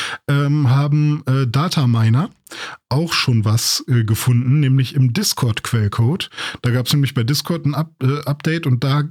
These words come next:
gibt es nämlich mittlerweile sogar Bilder, wie man eben sein, äh, Audio, äh, auch an die PlayStation fünf, äh, schicken kann. Und, äh, das ist für mich auch tatsächlich ein bisschen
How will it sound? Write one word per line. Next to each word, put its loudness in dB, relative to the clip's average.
gibt -4
es 0
nämlich 0
mittlerweile 2
sogar 0
Bilder, 0
wie 4
man 0
eben 2
sein, 2
äh, 0
Audio, 0
äh, 2
auch -2
an 2
die 2
PlayStation 0
fünf, -2
äh, 2
schicken 0
kann. -4
Und, 0
äh, 0
das -2
ist -2
für 0
mich -2
auch -2
tatsächlich 0
ein 2
bisschen 0